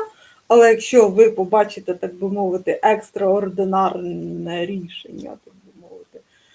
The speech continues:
у цієї всієї ситуації, назву, точніше, а не рішення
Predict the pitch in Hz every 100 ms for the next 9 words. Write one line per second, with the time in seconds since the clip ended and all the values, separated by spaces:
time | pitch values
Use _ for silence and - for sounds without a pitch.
0 | _ _ 214 208 220 247 226 196 190 214
1 | 196 185 196 240 381 466 453 254 247 220
2 | 220 214 180 175 185 180 190 185 170 180
3 | 190 180 156 - - -